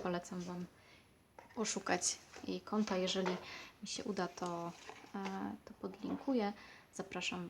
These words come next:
was tam serdecznie w jej imieniu. No i, e, aha,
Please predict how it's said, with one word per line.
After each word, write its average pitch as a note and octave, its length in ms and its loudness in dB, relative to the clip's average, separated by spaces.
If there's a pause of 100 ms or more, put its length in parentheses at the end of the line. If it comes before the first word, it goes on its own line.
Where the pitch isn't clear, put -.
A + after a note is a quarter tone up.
was - 320 -6 (100)
tam E3+ 200 -8
serdecznie F#3+ 600 -4 (540)
w G#3+ 60 -6
jej F3+ 280 -2
imieniu. - 420 2 (600)
No D#4+ 220 2
i, F4 180 4 (880)
e, A3 420 2 (680)
aha, A3 300 -2